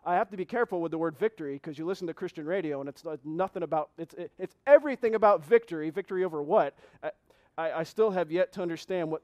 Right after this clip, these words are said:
those, there's all this victory about 'cause it seems to be victory over, like, your financial situation. Of course, we know that's not the case. Victory over relationships, that's not it either. No, it's victory over sin and death.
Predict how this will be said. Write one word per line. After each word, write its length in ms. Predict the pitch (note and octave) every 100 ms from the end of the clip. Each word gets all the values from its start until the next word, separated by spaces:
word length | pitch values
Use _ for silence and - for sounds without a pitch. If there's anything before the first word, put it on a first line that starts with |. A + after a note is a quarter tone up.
| D3
those, 200 | D#3 D3
there's 200 | D#3 E3
all 160 | F3 E3+
this 140 | E3
victory 440 | C#3+ F3 F#3 D#3 C#3
about 240 | C3+ C3+
'cause 80 | C#3+
it 80 | B2+
seems 260 | G#3 F#3+
to 80 | E3+
be 120 | D3
victory 380 | C#3 D#3+ - D3+
over, 180 | D3 C#3
like, 200 | C#3 C3+
your 80 | C#3+
financial 500 | D3+ C#3+ D3 D3+ C#3
situation. 580 | - B2 B2+ A2 - G#2 _ _
Of 60 |
course, 200 | - F3
we 100 | D#3+
know 140 | D#3 D#3
that's 200 | D3 D#3
not 120 | C3
the 60 | C3+
case. 360 | C#3+ G#2 - _ _ -
Victory 400 | D3 A3 A#3 A#3+
over 200 | G#3+ G3+
relationships, 640 | G3 A3+ A#3 E3 - C#3
that's 240 | E3 F3 -
not 180 | F3 G3+
it 100 | A3+
either. 320 | C#4+ E3+ B2 -
No, 180 | B3 C4+
it's 120 | G#3
victory 380 | D#3+ B3 B3+ A#3
over 180 | A3 A3
sin 280 | - A#3+ A#3+
and 180 | A3
death. 440 | F#3 C#4 - -